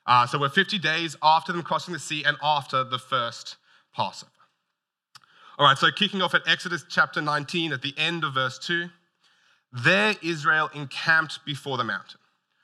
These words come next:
while Moses went up to God. And the Lord called to him out of the mountain, saying, 'Thus you shall say to the house of Jacob,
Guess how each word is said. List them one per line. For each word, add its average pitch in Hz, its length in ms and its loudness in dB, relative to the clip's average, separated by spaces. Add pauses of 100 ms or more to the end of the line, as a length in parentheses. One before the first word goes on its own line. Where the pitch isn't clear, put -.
(200)
while 131 160 4
Moses 147 440 4
went 143 220 2
up 143 260 2
to 131 120 -4
God. 98 200 -12 (1000)
And 170 140 6
the 170 40 4
Lord 185 400 4
called 175 280 -2
to 190 80 2
him 156 160 2
out 165 240 6
of 190 60 -4
the 208 60 -2
mountain, 143 360 -2
saying, 143 400 -2 (240)
'Thus 156 420 6
you 196 100 -4
shall 190 160 -4
say 151 380 0
to 139 120 -12
the 131 120 0
house 139 440 2
of 117 100 -12
Jacob, 90 180 -16